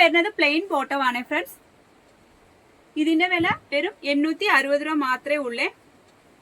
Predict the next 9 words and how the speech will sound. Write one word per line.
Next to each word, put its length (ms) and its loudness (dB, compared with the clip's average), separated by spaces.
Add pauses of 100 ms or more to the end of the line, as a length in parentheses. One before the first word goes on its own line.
(1500)
ഇതാണ് 340 6
ഷോളിന്റെ 520 2
ഡിസൈൻ. 340 -6
നല്ല 220 -2 (160)
അടിപൊളി 420 -2 (100)
രണ്ടര 380 0
മീറ്റർ 320 -2
വരുന്ന 280 0 (440)
പ്യൂർ 240 0